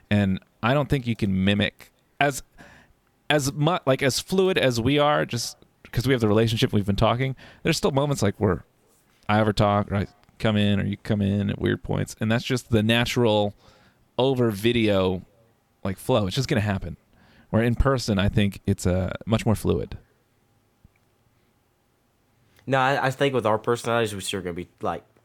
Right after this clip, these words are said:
Speaker 2: talking with
Speaker 1: <laughs>
Speaker 2: over, like, it's just gonna
Speaker 1: Nope.
Speaker 2: happen.
Speaker 1: Uh, I did. I,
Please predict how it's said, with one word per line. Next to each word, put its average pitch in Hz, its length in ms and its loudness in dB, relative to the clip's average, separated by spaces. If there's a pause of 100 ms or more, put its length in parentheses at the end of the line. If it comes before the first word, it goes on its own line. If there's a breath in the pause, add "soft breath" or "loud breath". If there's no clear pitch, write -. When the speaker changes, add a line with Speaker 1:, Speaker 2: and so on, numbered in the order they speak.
Speaker 2:
talking 101 340 4
with 90 120 -6
Speaker 1:
<laughs> - 0 -
Speaker 2:
over, 95 400 2
like, 110 200 2
it's 107 180 -4
just 107 160 -8
gonna 87 140 -4
Speaker 1:
Nope. 170 120 2
Speaker 2:
happen. 95 240 -6 (1000 loud breath)
Speaker 1:
Uh, 110 340 4 (400 loud breath)
I 123 100 2
did. 175 360 -4
I, 120 180 2